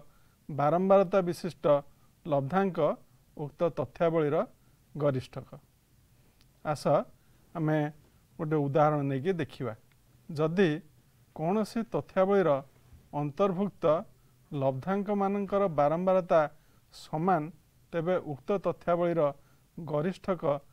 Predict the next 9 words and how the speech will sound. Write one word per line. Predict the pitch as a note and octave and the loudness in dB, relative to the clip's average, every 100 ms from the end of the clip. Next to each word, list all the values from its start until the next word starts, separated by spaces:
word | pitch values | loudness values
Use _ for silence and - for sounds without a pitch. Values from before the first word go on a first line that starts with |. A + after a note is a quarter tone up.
| _ _ - | _ _ -6
ନାହିଁ | D#3 C3 F3 | -4 -2 0
ବୋଲି | F3 D3+ G3+ | 0 -2 -2
କହିବା। | C3+ B2 A2+ - _ _ _ _ _ | -4 -6 -8 -14 _ _ _ _ _
ଉଦାହରଣଟି | E3+ F#3 F#3 G3+ F3 E3+ | 2 2 4 2 0 -2
ଦେଖ, | D#3+ - F3+ - - _ _ _ _ _ _ | -2 0 -2 -2 -18 _ _ _ _ _ _
ଜଣେ | D#3+ G3+ A3+ - - | 0 2 2 -4 -10
କ୍ରିକେଟ | D3 - A#3 A3 | -10 -2 0 0
ବ୍ୟାଟ୍ସମ୍ୟାନ | D#3 D#3 D#3 - - F3 D3+ G#3 - - _ _ _ _ | 2 2 2 -4 -2 0 0 -6 -12 -20 _ _ _ _
ଗୋଟିଏ | D3+ D#3+ - A3 | -6 -6 -2 2